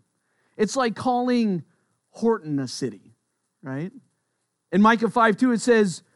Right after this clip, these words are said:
"Bethlehem, who are too little to be among the clans of Judah."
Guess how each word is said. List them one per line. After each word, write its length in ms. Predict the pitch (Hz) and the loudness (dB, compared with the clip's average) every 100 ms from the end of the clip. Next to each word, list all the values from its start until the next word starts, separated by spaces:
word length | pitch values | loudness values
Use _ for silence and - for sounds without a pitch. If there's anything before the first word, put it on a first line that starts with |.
| _ | _
"Bethlehem, 680 | 175 277 285 233 226 226 226 | 0 2 4 4 4 4 4
who 140 | 240 | 4
are 100 | 220 | 2
too 260 | 185 294 330 | 2 2 2
little 260 | 285 269 | 2 0
to 120 | 220 | -2
be 100 | 220 226 | 0 2
among 280 | 214 220 | 2 0
the 80 | 214 | -2
clans 400 | - 220 214 190 | -4 -6 -4 -4
of 140 | 190 160 | -4 -4
Judah." 440 | 196 202 135 101 | -2 0 -2 -6